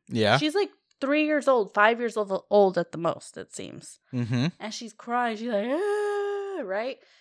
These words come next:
Speaker 2: It looks legit. And then she stops crying.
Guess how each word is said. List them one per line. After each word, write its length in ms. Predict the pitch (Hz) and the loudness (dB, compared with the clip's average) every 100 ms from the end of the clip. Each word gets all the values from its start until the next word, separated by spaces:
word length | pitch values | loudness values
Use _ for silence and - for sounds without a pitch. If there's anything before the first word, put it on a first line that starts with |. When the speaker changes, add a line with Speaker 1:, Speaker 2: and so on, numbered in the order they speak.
| _ | _
Speaker 2:
It 120 | 190 208 | -4 -2
looks 340 | 226 233 - | -2 -4 -4
legit. 400 | 208 190 202 - _ _ _ _ _ _ _ - | -4 0 -2 -2 _ _ _ _ _ _ _ -2
And 200 | 262 247 | 0 0
then 140 | 254 | -2
she 160 | 233 254 | -6 -8
stops 400 | 233 - 226 - | -8 -4 -4 -6
crying. 400 | - 285 240 190 | -8 -6 -6 -10